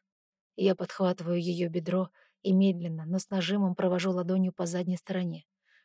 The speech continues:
Поднимаюсь пальцами все выше, а губами снова нахожу ее рот.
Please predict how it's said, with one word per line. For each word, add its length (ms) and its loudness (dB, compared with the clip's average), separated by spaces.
Поднимаюсь 480 2
пальцами 420 -4
все 220 -2
выше, 360 0
а 60 -8
губами 400 0
снова 300 0
нахожу 380 -2
ее 340 0
рот. 180 -6